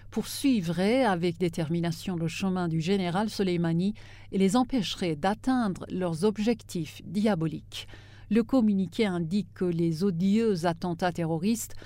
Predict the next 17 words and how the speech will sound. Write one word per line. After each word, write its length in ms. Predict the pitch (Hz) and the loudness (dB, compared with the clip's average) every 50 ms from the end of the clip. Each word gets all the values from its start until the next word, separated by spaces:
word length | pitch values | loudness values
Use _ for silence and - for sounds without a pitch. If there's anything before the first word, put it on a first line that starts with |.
| - - - - | -14 -12 -4 0
montrent 400 | 196 196 202 208 220 - - - | 2 2 4 2 0 -4 -8 -12
que 140 | - - 214 | -4 0 2
les 460 | 214 208 208 185 185 185 180 165 156 | 2 2 2 2 0 0 0 2 2
ennemis 380 | 208 214 202 190 185 180 208 226 | 2 4 4 2 0 0 -2 -4
sont 360 | - - - 190 175 - - | -6 -6 -8 -8 -6 -2 -2
incapables 840 | 240 233 202 - 214 185 165 165 202 208 233 254 262 214 165 165 151 - - - - - - - | -2 -2 -2 -2 -2 -2 0 0 0 0 2 2 0 0 0 -2 -4 -6 -8 -18 -18 -12 -6 -6
de 80 | 180 | -4
compenser 720 | 170 - 262 247 - - 208 202 175 - - 254 247 226 | 0 2 2 2 2 2 0 0 0 -2 0 0 0 2
les 120 | 190 175 165 | 2 0 0
défaites 580 | 156 180 170 - - - 277 262 - - - - | 0 -2 -2 -2 0 2 2 2 2 0 -8 -12
qu'ils 260 | - - 175 165 165 | -8 -6 -4 -4 -2
ont 100 | 196 185 | -2 -4
subies 680 | 170 - - - 240 240 214 190 196 202 240 262 247 202 | -4 -6 -6 -2 -2 0 0 2 0 0 0 0 0 -2
face 400 | - - - 170 160 151 - - | -4 -4 -2 -2 -2 -2 -2 -4
au 80 | 170 156 | -4 0
général 480 | 160 208 214 208 180 160 156 156 156 | 2 2 2 2 2 0 -2 -4 -4
Soleimani. 580 | - - - 185 175 190 196 202 190 160 165 | -6 -4 -4 -2 0 0 0 0 0 -2 -6